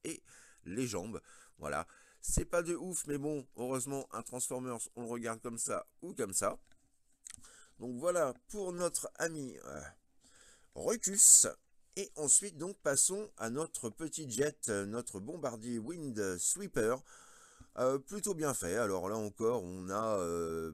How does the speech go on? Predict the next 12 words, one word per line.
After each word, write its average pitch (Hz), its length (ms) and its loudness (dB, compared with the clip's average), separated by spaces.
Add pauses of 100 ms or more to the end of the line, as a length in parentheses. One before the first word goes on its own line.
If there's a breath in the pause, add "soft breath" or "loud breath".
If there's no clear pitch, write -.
principalement 107 720 -2
deux 107 180 -6
couleurs, 95 500 -4
hein. 98 140 -4
Celle-ci 135 800 2 (380 loud breath)
plus - 500 2
<laughs> 113 40 -8
celle-ci - 680 6
pour 131 240 -2
les, 110 380 0
les 101 440 -4
ailes. 123 220 0